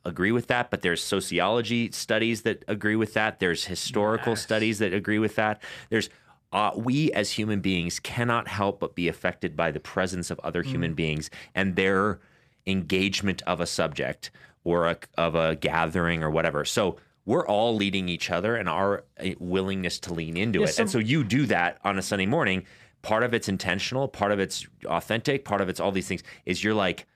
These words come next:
Speaker 1: "I wanna be part of a community that's leaning into this moment."
Speaker 2: And I think we've got, we've started to have this dangerous premise in so many things,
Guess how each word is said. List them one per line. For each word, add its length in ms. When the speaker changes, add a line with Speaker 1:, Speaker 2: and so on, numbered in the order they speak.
Speaker 1:
"I 180
wanna 260
be 160
part 340
of 80
a 80
community 540
that's 240
leaning 520
into 280
this 200
moment." 300
Speaker 2:
And 100
I 120
think 200
we've 180
got, 200
we've 180
started 400
to 60
have 140
this 120
dangerous 640
premise 600
in 140
so 400
many 280
things, 560